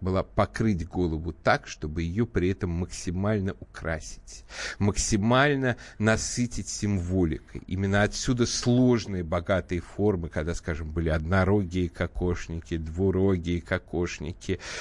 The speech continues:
такие вот квадратные шапочки и так далее. С-, сложная расшивка, сложный,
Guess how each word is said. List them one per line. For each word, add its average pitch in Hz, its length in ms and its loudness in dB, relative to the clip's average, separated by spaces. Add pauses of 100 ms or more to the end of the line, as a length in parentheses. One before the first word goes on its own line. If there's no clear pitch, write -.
(120)
такие 92 460 2
вот 87 240 2
квадратные 95 1000 2
шапочки 92 760 0
и 87 160 2
так 95 280 -2
далее. 78 460 0 (300)
С-, - 260 0
сложная 113 720 4
расшивка, 101 1000 0
сложный, 107 800 2